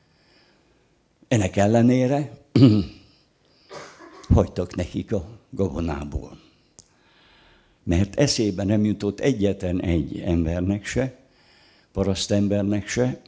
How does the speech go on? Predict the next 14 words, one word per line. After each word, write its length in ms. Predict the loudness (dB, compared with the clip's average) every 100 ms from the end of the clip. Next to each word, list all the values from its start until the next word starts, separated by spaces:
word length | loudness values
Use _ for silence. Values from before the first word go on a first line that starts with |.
| _ -4
hogy 320 | -2 -2 -4 -16 _ -20
Isten 360 | -8 -4 2 2
akaratát 880 | 2 2 0 0 0 -2 -2 -8 -6
azt 400 | -4 -4 -8 -14
kétségbe 600 | -4 -2 -2 -6 -8 -8
vonja. 580 | -10 -10 -12 -14 -16 -18 _ _ _ _ _ _ _ _ _ -20 -20 _
Egyetlen 560 | 0 4 4 4 0 2
egy 260 | 0 2
embernek 540 | 2 2 2 0 -2 -2
se 140 | -2
jutott 380 | -4 -2 -4 -2
eszébe 540 | -2 0 -2 0 -2
az, 320 | -2 -2 -8 -14 _ -20 -20 _ _
hogy 360 | -4 -2 -4